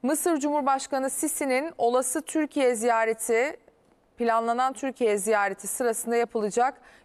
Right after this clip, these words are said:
Yüksek Düzeyli Stratejik İşbirliği Konseyi toplantısının hazırlıkları yapılacak. Elbette bölge ve Gazze'deki gelişmeler ana gündem maddesi yine. Özellikle Filistin meselesiyle Gazze'ye yapılan insani yardımlar da ziyaretin ana gündem maddelerini oluşturuyor.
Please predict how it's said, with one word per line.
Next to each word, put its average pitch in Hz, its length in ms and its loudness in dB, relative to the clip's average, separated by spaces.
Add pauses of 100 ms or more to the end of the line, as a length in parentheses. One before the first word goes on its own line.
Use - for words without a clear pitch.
Yüksek 254 500 -4
Düzeyli 247 420 2
Stratejik 254 500 -2
İşbirliği 240 460 0
Konseyi 254 420 0
toplantısının 262 680 -2
hazırlıkları 240 640 0
yapılacak. 208 580 0 (720)
Elbette 320 800 0
bölge 277 440 2
ve 320 120 2
Gazze'deki 285 680 0
gelişmeler 269 680 0
ana 226 260 0
gündem 214 420 0
maddesi 196 540 -2
yine. 202 360 0 (1500)
Özellikle 262 680 0
Filistin 269 400 -2
meselesiyle 247 680 0
Gazze'ye 254 400 2
yapılan 233 360 0
insani 240 440 0
yardımlar 208 680 0
da 277 160 2
ziyaretin 233 800 -2
ana 233 240 0
gündem 208 460 0
maddelerini 208 760 0
oluşturuyor. 190 880 -2